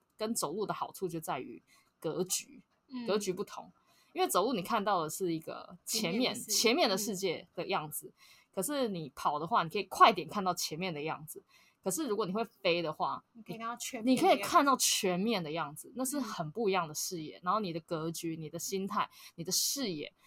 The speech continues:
Speaker 1: 通通会跟其他人不一样的时候，你就会发现有无限多的机会在等你，有些，无限多的可能在等着你。
Speaker 2: 嗯。
Speaker 1: 那是跟你只会走路啊，或是只会跑步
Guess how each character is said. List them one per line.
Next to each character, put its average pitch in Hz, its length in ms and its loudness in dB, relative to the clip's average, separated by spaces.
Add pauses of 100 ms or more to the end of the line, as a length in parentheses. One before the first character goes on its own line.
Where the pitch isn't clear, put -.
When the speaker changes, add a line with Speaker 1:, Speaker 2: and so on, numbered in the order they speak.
(140)
Speaker 1:
通 233 160 6
通 240 140 8
会 233 160 4
跟 190 220 0
其 - 180 -4
他 170 160 2
人 147 160 -6
不 147 160 -12
一 139 40 -12
样 143 140 -6
的 143 80 -14
时 143 200 -6
候， 165 200 -4 (460)
你 185 80 -6
就 190 100 0
会 247 60 4
发 233 140 4
现 220 120 0
有 151 200 -6
无 165 160 -4
限 180 200 0
多 170 160 -2
的 156 60 -2
机 160 320 -4
会 160 160 -2
在 151 140 -8
等 131 180 -20
你， 139 120 -16
有 147 120 -8
些， 170 180 -8
无 175 140 -2
限 208 160 -2
多 185 140 0
的 175 60 2
可 - 260 -4
能 143 160 -12
在 151 100 -6
等 - 220 -12
着 - 80 -20
你。 - 180 -20 (240)
Speaker 2:
嗯。 233 240 -12
Speaker 1:
那 285 100 0
是 285 240 -2 (120)
跟 240 360 2 (220)
你 175 300 -8
只 - 160 -4
会 233 120 2
走 160 240 -2
路 175 220 2
啊， 143 260 2
或 180 140 -4
是 185 80 -6
只 175 140 -8
会 175 100 -2
跑 143 220 -6
步 156 180 -10